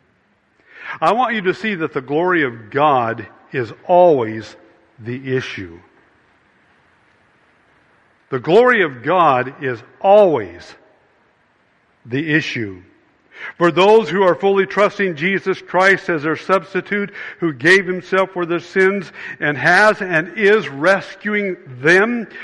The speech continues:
from this present evil age, you are glorifying God as vessels of honor, sanctified, useful for the master, prepared to every good work, and you will be in the kingdom living and reigning with him.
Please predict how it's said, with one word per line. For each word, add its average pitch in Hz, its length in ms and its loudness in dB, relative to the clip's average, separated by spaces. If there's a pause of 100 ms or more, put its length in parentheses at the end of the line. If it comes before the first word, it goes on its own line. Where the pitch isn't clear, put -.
(120)
from 170 160 0
this 156 200 -2
present 202 500 0
evil 190 360 0
age, 208 240 2
you 226 340 0
are 180 180 4
glorifying 202 840 0
God 202 380 2
as 185 340 0 (220)
vessels 190 680 -2
of 214 140 0
honor, 220 500 0 (320)
sanctified, 185 920 0 (320)
useful 233 600 0
for 185 240 -6 (180)
the 160 100 -8
master, 151 380 0
prepared 165 500 0
to 175 120 -4
every 170 220 -2
good 156 220 -6
work, 147 420 0 (220)
and 143 260 -2
you 196 140 0
will 170 140 0
be 165 240 -2
in 151 120 -2
the 131 100 -4
kingdom 156 520 -2
living 143 320 0
and 127 160 -4
reigning 135 360 -2
with 139 180 -2
him. 107 340 -4